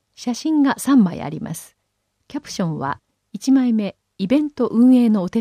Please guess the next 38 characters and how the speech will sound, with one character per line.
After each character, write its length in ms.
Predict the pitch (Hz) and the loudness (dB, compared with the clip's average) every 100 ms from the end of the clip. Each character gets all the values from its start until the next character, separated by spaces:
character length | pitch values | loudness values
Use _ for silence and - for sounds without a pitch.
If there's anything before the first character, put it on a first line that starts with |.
| - 151 104 - - _ _ _ - 214 240 220 208 180 - _ _ _ 262 302 | -6 -12 -12 -14 -20 _ _ _ -2 2 2 0 -4 -6 -12 _ _ _ -2 -2
京 200 | 302 277 | -2 -2
五 140 | 214 233 | 0 4
輪 240 | 277 285 | 6 6
音 180 | 285 196 | 6 4
頭 140 | 123 | 0
講 200 | - 240 | -6 -6
習 220 | - 262 | -2 -4
会 240 | 202 147 127 | -4 -6 -8
の 140 | - | -8
お 60 | - | -8
手 120 | 202 | -8
伝 280 | 196 139 123 - | -8 -12 -14 -14
い。 80 | 220 _ _ _ _ | -18 _ _ _ _
三 260 | 240 233 | -2 0
枚 200 | 226 214 | 0 -2
目、 220 | 190 175 _ _ _ _ | -4 -8 _ _ _ _
イ 140 | - 185 | -4 0
ベ 120 | 294 | 0
ン 60 | 285 | 2
ト 120 | 277 | 4
に 180 | 240 180 | 4 2
来 220 | 226 254 | -2 0
場 220 | 247 226 | 0 -2
し 140 | - | -4
た 180 | - 196 | -8 -6
外 200 | 180 262 | -2 -4
国 260 | - 262 254 | -4 0 2
の 80 | 240 | 2
方 280 | 233 220 | -4 -4
を 80 | 156 | -6
ご 200 | - 151 | -6 -6
案 220 | 196 165 | -4 -4
内。」 300 | 160 147 - _ _ _ _ _ _ _ _ | -6 -10 -16 _ _ _ _ _ _ _ _
写 160 | 220 | -10
真 340 | 196 208 185 - _ | -8 -4 -4 -6 _
終 80 | 180 | -8
わ 100 | 160 | -8
り。 200 | 151 | -12